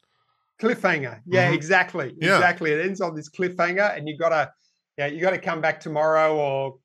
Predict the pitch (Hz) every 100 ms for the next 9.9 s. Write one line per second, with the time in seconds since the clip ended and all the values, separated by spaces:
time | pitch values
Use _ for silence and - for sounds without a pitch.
0 | - 156 139 135 131 _ _ - 180 175
1 | - - 170 165 147 151 147 - - _
2 | _ _ - 165 160 160 151 151 151 143
3 | 131 147 147 156 156 160 156 147 151 151
4 | 147 - 170 151 147 170 165 156 - -
5 | 151 156 151 147 147 151 147 147 143 147
6 | - 151 143 - 147 143 147 135 - 190
7 | 185 165 139 127 _ _ _ _ _ -
8 | 190 185 160 151 147 147 143 139 139 135
9 | 135 135 135 - 170 147 107 160 -